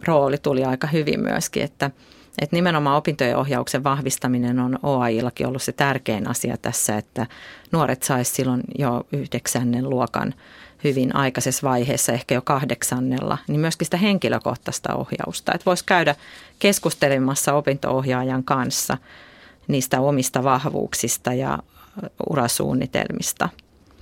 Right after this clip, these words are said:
Ei riitä, että sitten keväällä, kun pitää hakupaperit täyttää, niin yhtäkkiä sitten tulisi hirveän selväksi se oma valinta, että sitä pohditaan pitkään.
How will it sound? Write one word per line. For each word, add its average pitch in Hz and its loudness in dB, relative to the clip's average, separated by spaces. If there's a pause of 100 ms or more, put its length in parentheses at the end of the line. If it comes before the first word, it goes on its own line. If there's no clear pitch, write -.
(540)
Ei 170 4
riitä, 170 4
että 143 -2
sitten 143 -2
keväällä, 135 2
kun 139 -2
pitää 135 0
hakupaperit 135 -2
täyttää, - -2
niin 73 0
yhtäkkiä - -4
sitten - -8 (960)
tulisi 123 2
hirveän 127 2
selväksi - 0
se 135 -2
oma 131 0
valinta, 139 0
että - -6
sitä 139 -2
pohditaan 143 -2
pitkään. - -6